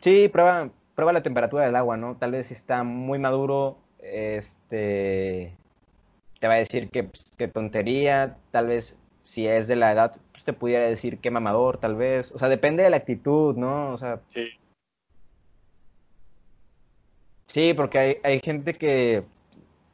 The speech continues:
Speaker 1: no sé, esas cosas sí las ven como, como faramaya, ¿no? Como, como si para alzarte más. O sea, a mí sí me han
Speaker 2: Sí.
Speaker 1: pre-,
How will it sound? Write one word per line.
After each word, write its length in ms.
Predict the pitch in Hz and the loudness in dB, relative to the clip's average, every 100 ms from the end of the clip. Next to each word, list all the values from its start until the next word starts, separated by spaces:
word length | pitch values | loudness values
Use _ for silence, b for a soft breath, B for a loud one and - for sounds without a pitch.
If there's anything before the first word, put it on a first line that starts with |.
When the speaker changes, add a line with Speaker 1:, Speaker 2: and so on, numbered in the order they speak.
| - - | -20 -10
Speaker 1:
no 180 | 127 127 | -6 -4
sé, 360 | 135 120 107 - | -2 -2 -2 -4
esas 260 | 127 156 - | -4 -2 -4
cosas 640 | 165 165 185 185 - - _ _ _ _ _ _ | 0 2 2 -2 -4 -20 _ _ _ _ _ _
sí 240 | - 139 | -8 -2
las 380 | 139 139 131 123 | 2 2 0 0
ven 320 | 135 135 135 | 2 2 0
como, 1080 | - 147 139 135 127 123 117 110 107 101 95 - _ _ _ _ _ _ _ _ - _ | -4 -4 -2 0 2 2 0 0 -2 -4 -8 -16 _ _ _ _ _ _ _ _ -20 _
como 200 | 135 123 | -2 0
faramaya, 680 | 123 117 113 117 123 123 117 | 4 4 4 2 2 4 2
¿no? 320 | 110 117 123 120 | 0 -4 -4 -6
Como, 380 | 120 110 104 - | -6 -4 -6 -6
como 220 | 113 107 | -6 -6
si 160 | 123 - _ _ | -8 -12 _ _
para 180 | 127 117 | 2 4
alzarte 480 | 113 - 120 113 131 | 2 0 -2 -2 -4
más. 340 | 123 107 - _ _ _ _ _ - | -4 -8 -12 _ _ _ _ _ -6
O 140 | 127 | -4
sea, 80 | 139 | -2
a 20 | |
mí 120 | 139 | -2
sí 140 | 131 175 | -2 -2
me 120 | 175 | 0
han 100 | 170 | 2
Speaker 2:
Sí. 40 | |
Speaker 1:
pre-, 220 | 180 170 | 2 0